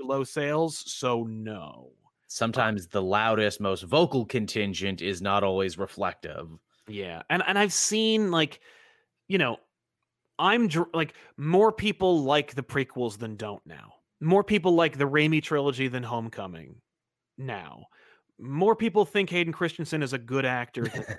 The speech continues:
Speaker 1: don't
Speaker 2: <laughs>
Speaker 1: now. More people probably like Prometheus than they like Alien now. So I live in a fucked up, upside down, topsy-turvy
Speaker 2: <laughs>
Speaker 1: reality, so I'm sure that more people prefer,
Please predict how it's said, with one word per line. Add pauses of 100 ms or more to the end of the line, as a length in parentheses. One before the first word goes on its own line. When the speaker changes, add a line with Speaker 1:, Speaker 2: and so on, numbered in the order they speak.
(120)
Speaker 1:
don't (260)
Speaker 2:
<laughs>
Speaker 1:
now. (280)
More
people
probably
like
Prometheus
than
they
like
Alien (200)
now. (280)
So (560)
I
live
in
a
fucked
up, (100)
upside
down,
topsy-turvy
Speaker 2:
<laughs>
Speaker 1:
reality, (160)
so
I'm
sure
that
more
people
prefer,